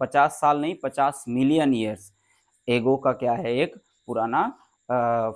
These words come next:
फॉरेस्ट है जिसको प्रिजर्व करके रखा गया है in the form of fossil। तो ये आपका पूरा था किसके बारे में, फॉसिलाइजेशन के बारे में। और देख रहे हैं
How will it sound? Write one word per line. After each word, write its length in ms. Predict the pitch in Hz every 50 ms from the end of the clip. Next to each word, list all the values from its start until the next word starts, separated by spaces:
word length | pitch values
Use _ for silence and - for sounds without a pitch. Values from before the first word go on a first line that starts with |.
| - -
फॉरेस्ट 460 | - 123 123 127 156 170 170 - - 131
है 80 | 113
जिसको 300 | 110 113 101 - - 135
प्रिजर्व 400 | 135 - - 110 107 107 120 113
करके 560 | 113 - 110 101 - - - 170 202 247 - - _ _ _ _ -
रखा 280 | 110 - - - 135
गया 200 | 123 113 113 110
है 160 | 110 113 117
in 140 | 110 110 104
the 80 | 104 - - 101
form 200 | 101 98 101 117
of 160 | 147 190 233 - - - _ _ _ _ - -
fossil। 320 | 123 117 110 - 113 104 95 101 - - _ _
तो 80 | - 139
ये 80 | 135
आपका 400 | 139 139 135 165 - - - 156
पूरा 340 | 143 - - 120 117 127 123
था 160 | 123 - 120
किसके 340 | 107 - 95 - - - 123
बारे 220 | 107 107 110 113 117
में, 140 | 123 151
फॉसिलाइजेशन 840 | 165 - - 120 113 - - 113 110 104 104 104 110 104 - - 143 139
के 100 | - 131
बारे 260 | 110 117 113 113 120
में। 120 | 120 117
और 100 | 117 113
देख 260 | 107 113 127 131 -
रहे 120 | 135 123 117
हैं 240 | 113 117 127 131